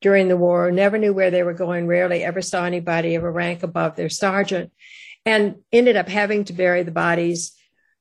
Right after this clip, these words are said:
you know, tear up the fence posts so there'd be a big bat-, a big, uh, area for a battle. Um, just, just the lowliest of jobs. And so I wondered what it would feel like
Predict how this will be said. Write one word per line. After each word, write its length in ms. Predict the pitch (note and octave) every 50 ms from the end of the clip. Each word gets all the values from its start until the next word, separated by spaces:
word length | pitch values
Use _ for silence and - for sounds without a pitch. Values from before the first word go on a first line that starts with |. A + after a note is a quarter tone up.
| _ -
you 120 | G#3+ G3+
know, 60 | F#3 G3
tear 200 | - - A#3 A3+
up 140 | G#3+ G#3 -
the 80 | G#3 G3+
fence 280 | - G3+ F#3+ F3+ -
posts 380 | - - F#3 F3 F3+ E3 - -
so 100 | G3 F3+
there'd 200 | F3+ F3+ E3+ E3+
be 140 | F3+ F3+ F3+
a 60 | F3
big 260 | E3+ F3+ F3 E3+ E3
bat-, 300 | - E3 D3+ E3 E3+ -
a 140 | - F3+ E3+
big, 360 | D#3+ D#3 F3+ F3+ E3+ E3+ E3+ -
uh, 140 | F3 E3 D#3+
area 300 | - F3+ F3 F3 E3+ E3
for 260 | E3 E3+ - F#3 E3+ F3
a 60 | E3+
battle. 520 | F3+ F3 E3 D#3+ E3 D#3+ D#3 D#3 E3+ - _ _ _ - - - - - _ -
Um, 440 | G3 G3 F#3 F3+ F3 F3+ F3+ F3+ F3+ - -
just, 260 | C#4 C#4 - - B3 - -
just 280 | - B3+ B3+ B3+ - -
the 280 | G#3+ G3+ G3+ G3 F#3 -
lowliest 680 | G3 G3 G#3 A3+ A3+ A3+ A3 F#3+ C#3 - E3+ E3+ - -
of 100 | F3+ E3+
jobs. 560 | E3+ F#3+ F3+ E3+ E3 D3+ - - - - -
And 200 | - G3+ G3+ G3+
so 580 | G3+ - - - G#3 G3 F#3+ G3 G3 G3 - -
I 140 | - G3 G3+
wondered 420 | G#3 G3+ A3 B3 C4 C4+ B3 A#3+ -
what 160 | - G3+ F#3+
it 120 | F#3+ - -
would 160 | F#3+ F3 F3
feel 340 | - - - A3+ A3+ G#3+ F3+
like 420 | E3 D3+ C#3 C#3 B2+ - - _